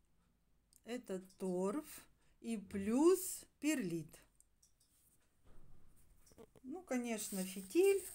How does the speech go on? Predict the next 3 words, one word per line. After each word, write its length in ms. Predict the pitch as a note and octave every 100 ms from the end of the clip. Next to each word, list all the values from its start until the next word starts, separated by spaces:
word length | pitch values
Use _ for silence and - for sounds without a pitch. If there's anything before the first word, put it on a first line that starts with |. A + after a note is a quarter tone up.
| - - -
заправленный. 1040 | A#3 D4 C4 D4 D4 C#4+ C4+ C4 C4 C4 C4 B3+ _ _ _ _ _ _ _ _ _ _ _ _ _ _ - _ _ _ _ _ _ _ _ -
Немножко 920 | A3+ C4 B3 A#3+ G#3 - - E3+ F3 - _
взбодрим. 1000 | E3 F3+ F3+ G#3+ G3+ F#3+ A#3 C4 D4 -